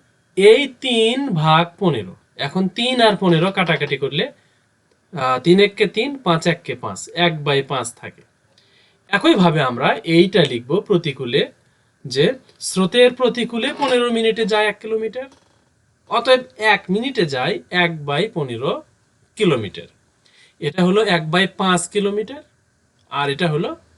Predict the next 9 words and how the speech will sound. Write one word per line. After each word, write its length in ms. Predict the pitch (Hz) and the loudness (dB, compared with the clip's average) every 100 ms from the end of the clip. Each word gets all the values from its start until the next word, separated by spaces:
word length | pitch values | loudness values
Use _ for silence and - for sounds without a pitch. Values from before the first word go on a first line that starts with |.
| _ _ _ | _ _ _
মানে 180 | 156 131 196 | -6 -4 -2
প্রতিকূলে 420 | 208 180 170 156 147 | 0 -2 -2 0 2
হলো 120 | 175 220 165 | 2 2 0
এক 80 | 143 | -2
by 140 | 143 208 - | -4 -4 -2
পনেরো 380 | 220 202 185 175 160 | 0 4 6 4 4
কিলোমিটার। 500 | 123 110 98 85 - _ _ _ _ _ _ - 156 165 | -4 -10 -12 -20 -20 _ _ _ _ _ _ -14 -8 -6
এখন 200 | - 214 | -2 0
আমরা 280 | 127 110 | -2 -4